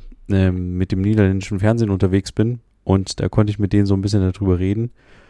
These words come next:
Und es ist, äh, tatsächlich sehr umstritten in den Niederlanden. Aber am Ende schlägt halt dann doch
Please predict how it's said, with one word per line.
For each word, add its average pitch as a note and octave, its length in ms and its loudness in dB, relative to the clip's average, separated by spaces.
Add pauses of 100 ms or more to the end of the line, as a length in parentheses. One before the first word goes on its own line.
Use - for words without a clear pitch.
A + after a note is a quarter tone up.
(500)
Und G2 500 4
es - 380 -4
ist, - 80 -16
äh, - 280 -2
tatsächlich A2+ 520 0
sehr A2 280 2
umstritten - 640 -4 (180)
in F2 120 -6
den F2 120 2
Niederlanden. F2+ 640 0 (640)
Aber F#2 320 4
am F#2 160 2
Ende G#2 260 2
schlägt - 340 -2
halt G#2+ 160 -2
dann G#2+ 140 0
doch G#2+ 220 -2